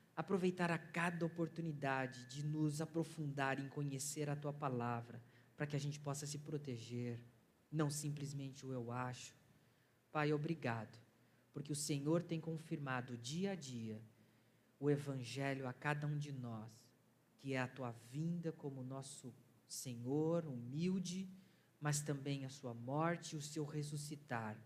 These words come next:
O Senhor se colocando numa cruz pelo pecado de cada um de nós. Que seja, Pai, a realidade de todos que aqui estão. Se há alguém que ainda não tem assumido o compromisso com a tua igreja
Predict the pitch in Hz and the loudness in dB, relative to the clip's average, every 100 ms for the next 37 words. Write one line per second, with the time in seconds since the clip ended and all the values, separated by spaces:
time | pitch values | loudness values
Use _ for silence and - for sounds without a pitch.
0 | - - _ - 127 143 131 135 - 127 | -18 -20 _ -10 -6 -4 -2 -2 -2 -8
1 | - 131 127 160 165 165 160 147 151 143 | -6 -6 0 0 2 2 0 -2 -4 -6
2 | 127 - 120 117 113 - 120 139 139 120 | -6 -6 -6 -6 -8 -12 -4 -2 -2 -6
3 | 123 - 147 143 139 135 120 120 113 113 | -8 -2 -2 -2 -4 -8 -6 -6 -6 -12
4 | - - _ _ - _ _ 151 - 156 | -18 -20 _ _ -20 _ _ -6 -2 2
5 | 151 139 123 - 117 113 - - - 127 | 2 0 -4 0 0 0 -6 -18 -4 0
6 | 135 131 135 135 131 120 - - 165 160 | 2 2 2 0 0 -6 -4 2 2 2
7 | 139 - 135 127 - 127 - 120 113 113 | -4 -6 -6 -6 -6 -6 -4 -6 -8 -12
8 | - - - - _ - - 151 147 147 | -20 -20 -20 -20 _ -10 -4 4 6 6
9 | 143 143 139 139 143 135 139 135 151 156 | 4 2 0 -2 -4 -4 -4 -2 0 0
10 | 160 160 - 156 156 196 208 208 196 190 | 0 0 -2 -2 0 0 0 0 0 0
11 | 185 170 175 - 151 151 160 143 135 120 | -2 -4 -6 -6 -4 -4 -2 0 0 0
12 | 113 | -6